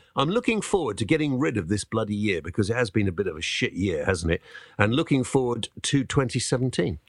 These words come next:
I think twenty seventeen has the possibility of, of beginning to realign,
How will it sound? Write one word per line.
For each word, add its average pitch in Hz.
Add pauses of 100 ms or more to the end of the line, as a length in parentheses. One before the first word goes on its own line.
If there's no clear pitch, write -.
(280)
I 82
think 104
twenty 98
seventeen 95
has 87
the -
possibility 95
of, 95
of 95 (380)
beginning 113
to 110
realign, 98